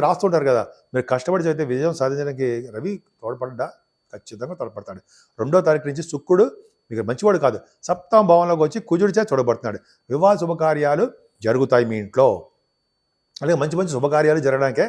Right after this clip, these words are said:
అవకాశాలు శుక్రుడు ఇస్తాడనడంలో ఏమాత్రం సందేహం లేదండి. అలాగే మీరు కొత్త కొత్త బిజినెస్లు,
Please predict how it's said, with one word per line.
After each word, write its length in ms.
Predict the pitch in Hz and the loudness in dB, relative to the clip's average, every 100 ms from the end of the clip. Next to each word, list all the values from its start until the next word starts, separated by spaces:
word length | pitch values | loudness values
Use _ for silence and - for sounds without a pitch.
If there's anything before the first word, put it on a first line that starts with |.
| - - _ 107 | -4 -20 _ -2
అవకాశాలు 400 | 120 131 131 190 165 | 0 0 0 -2 -6
శుక్రుడు 380 | - - 233 | -8 -2 4
ఇస్తాడనడంలో 580 | 175 - 131 131 123 160 269 - _ _ | 4 4 0 2 0 -2 -4 -12 _ _
ఏమాత్రం 340 | 104 131 139 151 | -4 -4 -2 -4
సందేహం 340 | 135 143 143 | -2 0 2
లేదండి. 280 | 135 135 170 226 _ _ _ | 2 0 -4 -6 _ _ _
అలాగే 320 | 117 127 135 208 233 | 0 0 0 -4 -8
మీరు 140 | 139 139 | -6 -4
కొత్త 180 | 127 135 | -2 -2
కొత్త 160 | 127 113 110 | -4 -4 -6
బిజినెస్లు, 460 | 127 160 160 170 | -2 -2 -2 -4